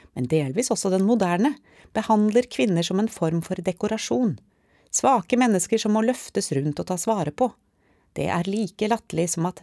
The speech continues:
menn skal være macho.» Vi kan altså se Eks kvinneroller som et opprør mot ballettkonvensjonene, og dette opprøret fører Emma Portner videre.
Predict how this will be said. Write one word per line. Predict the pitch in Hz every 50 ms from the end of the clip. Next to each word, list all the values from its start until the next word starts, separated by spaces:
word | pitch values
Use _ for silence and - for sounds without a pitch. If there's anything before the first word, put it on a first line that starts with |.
| _ _ 156
menn | 143 143 147 147 139
skal | - - 156 151
være | 156 160 156 170 170
macho.» | 175 170 165 - - 240 233 - _ _ _ _ _ _ _ _ _ _ _ _ _ _ _ _ _ _ _ _ _ _ _ _ _ _ _ _ _ _ _ _ _ _
Vi | - 196
kan | - 285 254
altså | 202 175 - - - -
se | - - - 180 190 214
Eks | - - - 165 180 190 - - - - - _ -
kvinneroller | - 277 247 208 165 156 160 170 170 185 233
som | 233 - 196 196
et | 233 - - -
opprør | - - _ _ - - 294 349 320 - - 170
mot | 165 165 - -
ballettkonvensjonene, | - 190 165 139 - - - - - 151 143 139 143 143 139 - - 143 139 139 139 143 151 147 - _ - - - - - - _ _ _ 147
og | 127 - 254
dette | - - _ - 233 - - 247
opprøret | 247 - - 175 165 160 160 170 180 190 190
fører | - - 208 165 143 143 156 - - 160
Emma | 151 135 139 -
Portner | - - 131 120 - 143 139 139 - -
videre. | 160 156 143 - - - 160